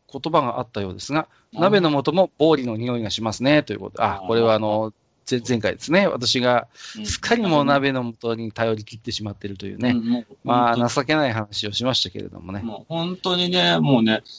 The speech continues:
Speaker 2: なぜあの前回のあのね、目玉焼きの情熱を鍋に向けられないの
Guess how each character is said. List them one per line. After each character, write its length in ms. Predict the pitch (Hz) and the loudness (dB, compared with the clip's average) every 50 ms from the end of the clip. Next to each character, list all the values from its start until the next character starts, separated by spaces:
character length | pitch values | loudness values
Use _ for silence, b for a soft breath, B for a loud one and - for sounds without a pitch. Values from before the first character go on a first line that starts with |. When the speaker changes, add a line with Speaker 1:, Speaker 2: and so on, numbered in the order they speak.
| B B B | B B B
Speaker 2:
な 280 | 202 214 240 262 277 240 | 4 6 8 8 8 6
ぜ 120 | 240 302 294 | 6 4 4
あ 460 | 320 330 320 311 302 294 269 247 233 | 2 2 2 2 2 4 6 6 6
の 220 | 220 214 214 208 175 | 6 4 2 2 4
前 200 | 175 214 214 208 | 4 4 4 4
回 280 | - - 160 147 139 127 | 4 4 6 6 6 6
の 240 | 120 117 107 107 107 | 6 6 6 6 4
あ 40 | 104 | 2
の 200 | 104 104 107 120 | 0 0 2 4
ね、 140 | 127 120 | 4 6
目 180 | 107 113 123 127 | 8 8 8 8
玉 280 | 127 135 131 135 131 127 | 8 6 6 6 6 6
焼 220 | 127 120 - 120 | 4 2 2 4
き 20 | |
の 120 | 120 123 113 | 4 4 6
情 220 | - 127 120 113 | 6 6 6 6
熱 220 | 113 113 - - 113 | 6 4 2 2 4
を 40 | 113 | 6
鍋 280 | 117 131 123 117 117 | 6 6 6 4 0
に 80 | 104 98 | -2 -2
向 100 | 104 110 | -6 -6
け 140 | - - 113 | -4 -2 0
ら 100 | 104 104 98 | 0 0 0
れ 80 | - | -2
な 140 | - 170 160 | -6 -10 -12
い 60 | 156 | -14
の 1800 | - - - - _ _ - 370 - - - 381 - - - 370 - - - - 302 294 - _ - 302 262 - _ - - - - 262 240 | -14 -18 -18 -20 _ _ -2 -2 -2 -2 -4 -4 -4 -4 -4 -4 -4 -4 -4 -4 -4 -4 -4 _ -6 -4 -4 -4 _ -8 -10 0 4 4 4